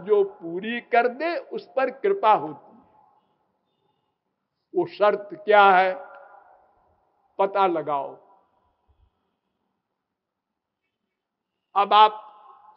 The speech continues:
साधना की कक्षा में आ गए, क्या करें कि कृपा हो? Main question। वेदों में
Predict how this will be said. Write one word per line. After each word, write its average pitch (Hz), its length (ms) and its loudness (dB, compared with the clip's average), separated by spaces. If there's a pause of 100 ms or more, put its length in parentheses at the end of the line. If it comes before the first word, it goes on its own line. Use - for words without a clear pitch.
(200)
साधना 196 640 2
की 220 220 -14 (340)
कक्षा - 440 -4
में 202 200 -4
आ 175 200 4
गए, 151 280 -8 (2000)
क्या 285 240 8
करें 254 720 -2
कि 269 140 -10 (120)
कृपा 220 420 2
हो? 202 320 2 (3750)
Main 247 340 -2
question। 170 520 -6 (2500)
वेदों 208 600 -2
में 269 280 -4